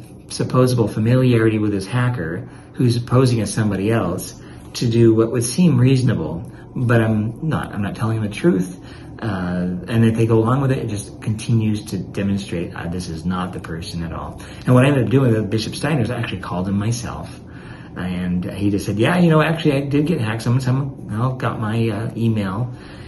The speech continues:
And I was watching the emails going back and forth, which that's a classic example,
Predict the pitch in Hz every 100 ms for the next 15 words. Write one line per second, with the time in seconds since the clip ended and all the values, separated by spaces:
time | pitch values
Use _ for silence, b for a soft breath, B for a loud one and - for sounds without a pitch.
0 | B - 160 208 269 254 247 156 151 120
1 | 110 113 104 95 90 87 90 85 85 -
2 | 117 - - 90 90 85 - - - 85
3 | 85 - 82 - 90 82 85 85 85 85
4 | 80 78